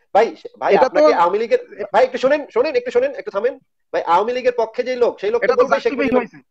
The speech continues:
Speaker 1: ভাই, আওয়ামী লীগের পক্ষে যে রাজনীতি করে, সে তো শেখ মুজিবের পক্ষেই বলবে। সে তো গ-, মানে গনিমতের মাল যদি সে পায়, তাহলে তো সে, সে মানে নবী মুহাম্মদের
Speaker 2: হ্যাঁ,
Speaker 1: পক্ষেই
Speaker 2: সে
Speaker 1: বলবে।
Speaker 2: যদি, সে যদি,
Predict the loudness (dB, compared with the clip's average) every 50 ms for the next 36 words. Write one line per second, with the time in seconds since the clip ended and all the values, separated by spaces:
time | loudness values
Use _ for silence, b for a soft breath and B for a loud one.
0 | _ _ _ _ _ _ _ _ _ _ _ _ _ _ _ _ _ _ _ -2
1 | -2 -2 -2 -4 -6 -4 -4 -4 -2 -2 -4 -4 -4 -4 -2 -2 -4 -4 -6 -4
2 | -2 0 0 0 0 -2 -2 -2 -2 -4 -6 -8 -6 -4 -4 -4 -4 -6 -10 -10
3 | -10 -10 -8 -8 -10 -6 -6 -4 -4 -4 -6 -6 -8 -8 -6 -6 -6 -4 -6 -10
4 | -12 -12 _ _ _ _ _ _ _ -6 -6 -4 -6 -6 -6 -4 -2 -2 -2 0
5 | 0 0 0 0 0 0 0 0 0 -2 -2 -2 -4 -8 -4 -4 -4 0 0 0
6 | 0 0 -2 -2 -2 -2 -4 -4 -6 -6 -10 -12 -10 -8 -6 -6 -8 -8 -12 -16
7 | -16 -10 -10 -8 -8 -6 -6 -4 -4 -4 -6 -4 -2 0 0 0 0 0 -2 -2
8 | 0 0 0 0 0 -2 0 0 0